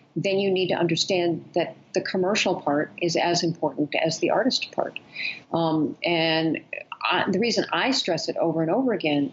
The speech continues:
is that writing careers don't disappear because the writer gets bad or because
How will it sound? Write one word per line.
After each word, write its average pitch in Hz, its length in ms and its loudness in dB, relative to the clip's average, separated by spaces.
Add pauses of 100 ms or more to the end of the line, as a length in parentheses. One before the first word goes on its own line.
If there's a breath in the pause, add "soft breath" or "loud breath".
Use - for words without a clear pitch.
(120)
is 175 220 0
that 156 260 -2 (520)
writing 285 300 0
careers 262 360 0
don't 208 240 0
disappear 262 420 0
because 180 300 0
the 156 80 0
writer 156 260 2
gets - 240 -4
bad 156 460 2
or 151 140 2
because 156 460 -2